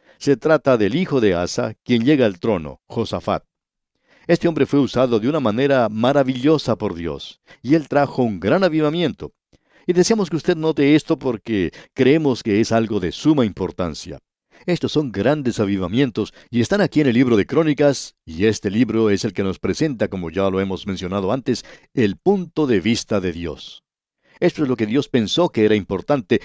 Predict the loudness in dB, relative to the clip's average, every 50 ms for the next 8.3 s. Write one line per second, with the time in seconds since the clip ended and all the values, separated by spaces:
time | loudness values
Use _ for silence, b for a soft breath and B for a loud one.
0 | B B 2 2 2 2 2 2 0 2 2 2 0 0 0 -2 -2 0 2 2
1 | 4 4 2 2 0 -2 -6 -4 -4 -6 -6 -8 -12 -16 -18 -20 -20 _ _ _
2 | _ _ _ _ _ B B B B 0 2 2 2 4 4 4 4 2 2 0
3 | 0 0 0 0 0 2 2 4 4 2 0 B B B B -2 -2 0 0 0
4 | 2 2 2 2 4 4 4 4 4 2 0 -2 -4 -4 -6 -6 -6 -8 -12 -16
5 | -20 -20 -20 _ -20 B B B -2 -2 -2 -2 -4 -4 -4 -4 -4 -6 -8 -8
6 | -4 -2 -2 -2 0 -2 -4 -6 -6 -8 -8 -6 -6 -6 -6 -6 -6 -6 -6 -6
7 | -8 -8 -10 -10 -10 -10 -10 -10 -8 -8 -6 -6 -6 -6 -8 -10 -10 -6 -2 -2
8 | -2 0 -2 -4 -4